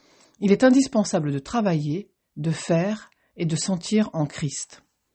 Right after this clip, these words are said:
La fraternité simplement conseillée à d'autres construit une façade brillante que l'expérience peut consumer en une minute.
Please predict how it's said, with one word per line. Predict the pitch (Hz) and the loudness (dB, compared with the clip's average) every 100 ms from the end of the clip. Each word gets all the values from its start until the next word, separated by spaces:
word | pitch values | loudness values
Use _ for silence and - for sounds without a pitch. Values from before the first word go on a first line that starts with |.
| _ _ _ _ _ _ _ _ _ _ _ - | _ _ _ _ _ _ _ _ _ _ _ -4
La | 175 | -2
fraternité | 170 196 254 240 240 277 | 0 0 4 4 4 2
simplement | 269 254 220 214 190 | 2 2 4 4 2
conseillée | 175 - 247 - 226 196 - | 0 0 0 2 2 2 2
à | 165 | 0
d'autres | 160 190 - - | 0 -2 -4 -8
construit | 196 190 - - 226 | -2 -2 -4 0 0
une | 185 170 160 | 2 0 2
façade | - 185 - 156 151 | 2 0 2 0 2
brillante | 165 226 214 220 226 - - | 2 6 6 4 0 -12 -8
que | 165 | -4
l'expérience | 170 - - 180 180 202 208 | -4 -4 -6 -4 -2 -2 -4
peut | - - 156 | -8 -4 -4
consumer | - 185 - 180 175 190 | -4 -6 -4 -2 2 2
en | 151 | 4
une | 190 208 | 6 4
minute. | 180 151 - - - | 4 -2 -4 -20 -20